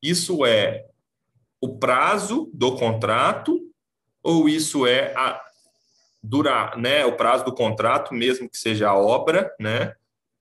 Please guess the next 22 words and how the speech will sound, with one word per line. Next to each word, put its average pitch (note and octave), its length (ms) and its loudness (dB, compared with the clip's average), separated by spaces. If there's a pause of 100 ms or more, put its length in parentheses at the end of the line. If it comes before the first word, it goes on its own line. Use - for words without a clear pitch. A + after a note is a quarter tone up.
(260)
Ou E3+ 400 4
eu D#3 200 2
posso, C3 460 0
por A#2 140 0
exemplo, A2+ 440 -2
estabelecer A#2 680 -2
dois A2+ 320 0
anos, C3+ 420 0
depois G#2+ 320 -4
prorrogar G#2 460 -2
por G2+ 100 -8
mais G2 320 -4
dois, B2 460 0
eu A2 60 -2
não A2 200 -2
posso A2+ 380 2
é A#2+ 80 2
contratar A#2 680 -2
mais B2 440 0
de A2+ 100 -14
quatro G2+ 460 -4
anos. F#2 420 -6